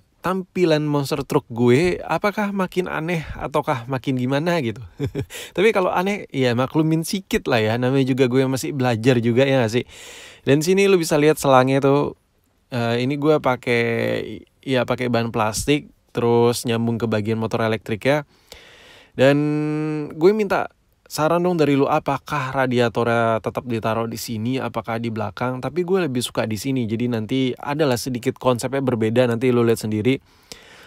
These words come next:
Jadi R C gue tuh sedikit lebih sangar sikit lah ya. Sedikit sangar maksud gue. Sebenarnya gue pengen pindahin motor elektriknya dari tengah ke depan biar kelihatan lebih, lebih real gimana gitu. Cuman nggak tahu juga sih.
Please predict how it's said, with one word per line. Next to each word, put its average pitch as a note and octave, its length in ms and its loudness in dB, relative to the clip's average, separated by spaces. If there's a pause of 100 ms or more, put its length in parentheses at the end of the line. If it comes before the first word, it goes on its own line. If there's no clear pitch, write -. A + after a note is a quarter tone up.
(120)
Jadi C3 240 2
R B2+ 240 2
C B2+ 160 -2
gue A#2 160 2
tuh C#3+ 240 0
sedikit B2+ 480 -6
lebih A#2+ 480 0
sangar B2 480 4
sikit - 400 -2
lah A2 160 2
ya. A2 120 0 (440)
Sedikit B2+ 480 -6
sangar C3 400 2
maksud G#2+ 320 -6
gue. G#2 160 0 (640)
Sebenarnya F3 640 2
gue D#3 240 0
pengen F3 160 0
pindahin C3 400 2
motor C3 240 0
elektriknya A#2+ 560 0
dari A2+ 240 -2
tengah A2+ 320 -2
ke - 80 -4
depan A2+ 400 -2
biar G#2+ 240 -2
kelihatan G#2 400 -4
lebih, G#2 320 -6
lebih A2 400 -6
real G#2+ 160 -2
gimana A2 400 -2
gitu. G2 240 -6
Cuman B2+ 640 -2
nggak A2 160 -4
tahu A#2+ 160 0
juga B2 240 0
sih. G2 240 -12